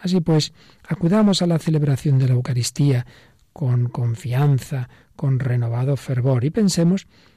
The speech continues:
que si Jesús se ofrece como cabeza del cuerpo místico, yo también soy ofrecido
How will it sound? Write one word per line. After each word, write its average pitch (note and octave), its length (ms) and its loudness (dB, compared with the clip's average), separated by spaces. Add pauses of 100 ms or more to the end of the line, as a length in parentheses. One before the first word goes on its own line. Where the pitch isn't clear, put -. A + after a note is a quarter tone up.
(240)
que B2+ 160 -4
si - 180 -4
Jesús C#3 360 -4
se D#3 100 -2
ofrece F#3+ 360 -2
como C#3 240 -2
cabeza C3+ 380 -2
del A#2+ 140 -2
cuerpo C#3 340 -2
místico, C#3 420 -2
yo D3+ 160 2
también F3 480 2 (260)
soy - 280 0
ofrecido C#3 580 0